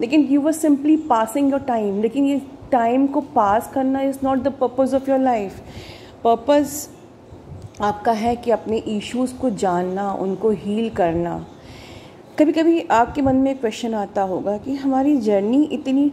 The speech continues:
टफ क्यों है, क्यों थी या क्यों है? जैसे कि मैं अपने experience के आधार पे बोल रही हूँ कि मेरी life में सारे colors थे पेन्स के, दुख के सारे रंग मैंने देखे हैं।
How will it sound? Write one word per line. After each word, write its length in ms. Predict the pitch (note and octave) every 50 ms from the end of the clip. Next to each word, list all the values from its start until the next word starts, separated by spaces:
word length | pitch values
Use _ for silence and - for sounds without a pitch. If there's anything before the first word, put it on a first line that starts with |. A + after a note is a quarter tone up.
| - -
टफ 340 | D4 C#4 C4+ - - - - - -
क्यों 240 | - D#4 D#4+ D#4 C#4
है, 180 | A3 F#3 D3+ C#3+ - - - - - - - - - - - - -
क्यों 180 | - D4 D#4+ D#4+
थी 320 | D#4+ - C4+ A3+ F3 - - - - - - - - - - - - - - - - - - G#3
या 100 | A#3 A#3
क्यों 300 | A#3 - C#4+ D4 D4 B3+
है? 420 | A#3 A#3+ G3+ - - - - - - - - - - - - -
जैसे 220 | A3 A3+ B3+ C#4 C4
कि 60 | C4+
मैं 140 | C4+ C#4+ C#4+
अपने 340 | B3 A3+ - - B3+ C#4 B3+
experience 440 | B3+ - - A3+ G#3 G#3+ G#3+ G#3
के 120 | - - G#3+
आधार 180 | G3 G#3 F#3
पे 120 | F3 G3 F#3+
बोल 200 | F#3 F3+ F3+ E3+
रही 120 | D#3+ F3
हूँ 100 | F#3+ A3
कि 100 | G#3+ A#3
मेरी 320 | A#3+ A#3 A#3 A3+ A#3 C4 C4+
life 500 | C4 B3+ A#3+ A#3+ B3 B3 A3+ - - B3+
में 300 | B3+ B3+ C4 C4+ C4+ C4 - - - - - -
सारे 640 | - - - - C4 A#3+ A#3 A#3+ A#3+ A#3+ C4 C#4
colors 600 | C#4 C4+ - B3 A#3+ A#3+ A#3+ A#3+ A#3+ B3 A#3+ - - A#3+
थे 100 | A3+ G3
पेन्स 540 | G3 - A#3+ A3+ A3 A3 A3+ A3+ A3+ A3
के, 200 | - - D3 A2+ - - - - - - - - - - - - - - - - F3+
दुख 400 | F3 C4+ C4 C4+ - - - -
के 160 | C4 C4 C4+
सारे 420 | C4 C4+ B3+ A3 G3+ G3 A3 A#3
रंग 300 | A3+ F#3+ G#3 G#3+ A#3+ A#3+
मैंने 300 | A#3 A3 G3+ F#3+ F#3 F#3+
देखे 320 | F3+ F3 F3 D#3 - - F#3+
हैं। 240 | F#3 F#3+ F3+ D3